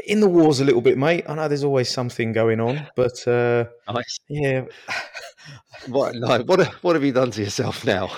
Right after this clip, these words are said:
Speaker 1: Well, I've got a little bit of a, uh, injury now. But strangely enough, it, it's not cycle related, although it is a little bit affecting my cycling. I've got,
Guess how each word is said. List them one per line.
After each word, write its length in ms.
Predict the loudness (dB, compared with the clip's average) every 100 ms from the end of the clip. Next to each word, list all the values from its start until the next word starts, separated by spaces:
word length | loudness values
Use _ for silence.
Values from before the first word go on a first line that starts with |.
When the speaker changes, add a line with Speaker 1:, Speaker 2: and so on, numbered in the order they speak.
| -2
Speaker 1:
Well, 240 | 2 4
I've 80 | 4
got 140 | 2 0
a 80 | -2
little 280 | -6 -6 -2
bit 140 | 0
of 100 | 4
a, 260 | 2 2 -6 _
uh, 220 | 0 2 2
injury 680 | 2 0 0 2 0 -2 -10 -16 -4
now. 180 | -2 -2
But 380 | -2 -6 -6 -12
strangely 500 | -2 0 0 -2 0
enough, 360 | 0 -2 -8 -18
it, 160 | -14 -10
it's 220 | -8 -8 -6
not 380 | -6 -6 _
cycle 400 | -8 -4 -4 -4
related, 540 | -2 -2 -2 -4 -8 -10 -14 -10
although 320 | -2 2 2
it 80 | 0
is 220 | -6 -12 _ _ _
a 60 | -6
little 320 | -2 -2 -4
bit 180 | -4 -4
affecting 460 | -4 -6 -8 -10 -8
my 140 | -8
cycling. 440 | -4 -4 -4 -6
I've 120 | -8 -2
got, 260 | -2 -2